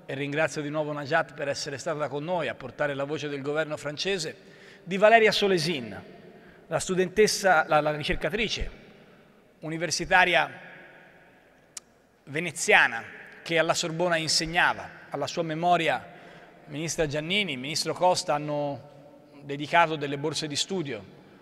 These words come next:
l'ho comunicato qualche giorno fa alla famiglia. Ma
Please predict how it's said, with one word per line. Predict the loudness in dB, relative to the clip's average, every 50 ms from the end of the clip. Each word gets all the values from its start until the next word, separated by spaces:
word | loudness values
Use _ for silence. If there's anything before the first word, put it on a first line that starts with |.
| -20 -20 -20 _ _ _ _ _
l'ho | -18 -16
comunicato | -12 -10 -10 -4 0 0 0 2 2
qualche | 0 -2 -4 -4 -6 -6
giorno | -4 -4 -4 -4
fa | -2 0 2 2
alla | 2 0 -2
famiglia. | -4 -6 -8 -8 -10 -12 -12 -14 -16 -18 -20 -20 -20 -20 -20 -18 -10
Ma | 0 4 6 6 6 4 2 -8